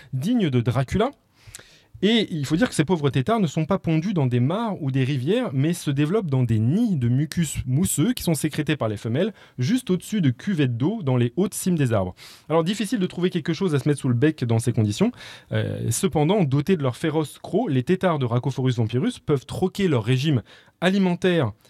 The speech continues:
euh, classique d'herbivore pour de la carnivorie. Et c'est maman grenouille qui va donner de quoi leur apporter des nutriments en pondant des œufs non fécondés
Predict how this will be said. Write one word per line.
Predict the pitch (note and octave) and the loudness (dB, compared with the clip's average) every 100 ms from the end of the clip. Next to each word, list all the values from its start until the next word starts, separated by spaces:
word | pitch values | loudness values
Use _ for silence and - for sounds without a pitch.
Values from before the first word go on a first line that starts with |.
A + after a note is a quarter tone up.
| _ | _
euh, | A2 G2 | -6 -6
classique | G2+ E3 D3+ F#3+ - | -2 0 0 -4 -2
d'herbivore | B2 A2+ A#2 A2+ E3+ B3+ | -2 -2 -2 0 0 -2
pour | - G3 | -6 -4
de | D#3 | 0
la | D#3+ F#3+ | 0 0
carnivorie. | D3+ D3 C3+ G#2+ D#3 - _ _ _ _ _ _ - - | 0 2 2 0 -2 -6 _ _ _ _ _ _ -10 -2
Et | G3+ | -2
c'est | - A#3+ | 0 2
maman | F3 G3 G3 | 4 4 2
grenouille | C3+ C#3+ A3+ | 2 2 2
qui | G3 C3+ | 0 0
va | C#3+ | 2
donner | B2+ C3+ F3+ F#3 - _ B2 | 2 2 2 0 -6 _ -2
de | B2+ | -2
quoi | C#3 E3 D3+ B2 | 0 2 2 2
leur | A#2+ C3 | 2 2
apporter | C3 B2 D3+ | 0 0 0
des | C3+ | 2
nutriments | A2+ A2 C3 D#3+ B3 _ _ _ _ _ _ _ - _ | 2 0 0 0 -2 _ _ _ _ _ _ _ -20 _
en | G3+ B3 B3 - - - | 0 0 -2 -10 -16 -4
pondant | A#3+ D4+ E3 F#3 B3 | 0 2 2 0 0
des | B2+ D3 C#3 | 0 2 2
œufs | C#3 | 2
non | D#3+ A3 | 2 2
fécondés | D#3 C#3+ B2+ E3 | 0 2 2 2